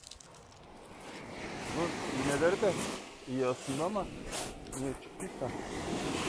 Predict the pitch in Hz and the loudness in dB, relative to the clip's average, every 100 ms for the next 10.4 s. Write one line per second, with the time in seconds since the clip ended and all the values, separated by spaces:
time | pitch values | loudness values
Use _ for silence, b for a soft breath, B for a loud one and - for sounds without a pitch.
0 | - - - - - - - 196 226 202 | 2 2 2 2 2 0 6 8 10 12
1 | 233 214 185 151 135 123 120 113 - - | 12 12 12 12 12 12 8 6 4 -2
2 | - - - - - - - - - - | -4 -6 -8 -14 -18 -20 -18 -14 -14 -14
3 | - - - - - - - - - - | -18 -16 -12 -10 -8 -8 -8 -6 -6 -4
4 | - - - - - - - 117 127 156 | -4 -4 -6 -6 -6 -6 2 12 12 12
5 | 180 185 196 - 175 147 156 156 139 - | 12 12 12 10 8 10 8 8 6 0
6 | - 127 151 - - - - - - - | 4 10 10 10 8 6 8 10 10 6
7 | - 123 143 170 156 202 - 160 147 - | 4 6 6 8 6 6 2 0 0 0
8 | 147 208 - - - - - - - - | 0 0 -4 -14 -16 -18 -16 -16 -12 2
9 | 147 165 170 147 - 180 - 147 - - | 10 12 12 6 6 6 8 2 4 6
10 | 170 - 165 | 6 8 10